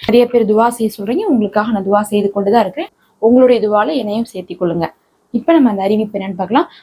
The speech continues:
முதல் அறிவிப்பு பாத்தீங்கன்னா, முதல்ல நம்ம ஒரு ஆயத்தை பார்க்க போறோம். நபி ஸல்லல்லாஹு அலைஹி வஸல்லம் அவர்கள் ஒரு முறை சஹாபாக்களோடு உட்கார்ந்து பேசிட்டு இருக்காங்க. அப்படி பேசிட்டு இருக்கும்போது திடீர்னு முதல் தடவையா வந்து ஒரு மலக்கு வராங்க. அந்த மலக்கு இந்த பூமிக்கு இத்தனை ஆண்டாக வந்ததே கிடையாது.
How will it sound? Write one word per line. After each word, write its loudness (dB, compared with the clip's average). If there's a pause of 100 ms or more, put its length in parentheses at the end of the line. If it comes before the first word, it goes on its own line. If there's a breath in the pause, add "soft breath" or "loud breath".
முதல் 4
அறிவிப்பு -2
பாத்தீங்கன்னா, -4
முதல்ல 2
நம்ம 0
ஒரு 0 (300 loud breath)
ஆயத்தை 0
பார்க்க -4
போறோம். -2 (380 soft breath)
நபி 0
ஸல்லல்லாஹு 0
அலைஹி -2
வஸல்லம் -2
அவர்கள் 0
ஒரு -2
முறை -2 (260 loud breath)
சஹாபாக்களோடு 0
உட்கார்ந்து -4
பேசிட்டு -2
இருக்காங்க. -6 (260 loud breath)
அப்படி 0
பேசிட்டு 0
இருக்கும்போது -4
திடீர்னு 2
முதல் 2
தடவையா 0
வந்து -6
ஒரு -10
மலக்கு -4
வராங்க. -6 (320 soft breath)
அந்த 0
மலக்கு 0
இந்த 0
பூமிக்கு 0
இத்தனை -2
ஆண்டாக 0
வந்ததே 0
கிடையாது. -6